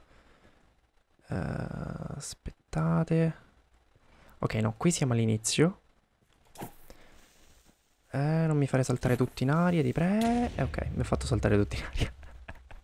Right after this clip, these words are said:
Uh, redstone, redstone, questo è utile per la bussola, è utile per la bussola. Dobbiamo ovviamente rifare tutto questo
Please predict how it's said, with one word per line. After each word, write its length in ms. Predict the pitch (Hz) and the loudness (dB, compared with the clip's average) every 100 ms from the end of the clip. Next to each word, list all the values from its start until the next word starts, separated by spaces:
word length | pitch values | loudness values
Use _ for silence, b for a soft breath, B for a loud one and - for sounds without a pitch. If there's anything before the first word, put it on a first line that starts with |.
| B B B B | B B B B
Uh, 300 | 214 247 214 | 6 8 8
redstone, 760 | 175 247 - - - 135 123 113 | 6 4 0 -4 4 4 4 2
redstone, 540 | 165 190 - - 127 | 0 -2 -6 -2 0
questo 320 | 120 175 - | 2 -2 2
è 20 | 147 | 2
utile 320 | 175 147 151 | 2 2 0
per 260 | - 139 | 2 2
la 120 | 139 127 | 2 0
bussola, 520 | 113 117 - 113 110 | 0 0 0 -2 -2
è 100 | 127 | 0
utile 260 | 123 117 120 | 0 0 -2
per 160 | - | -2
la 80 | 104 | -4
bussola. 400 | - - - - B B B B B | -6 -12 -8 -8 B B B B B
Dobbiamo 260 | - 135 190 | 0 4 6
ovviamente 400 | 170 143 165 - | 4 4 2 2
rifare 460 | 123 - 143 123 - | 0 0 0 -2 0
tutto 400 | 156 160 - 131 | -2 0 -2 0
questo 320 | 127 - | 2 -2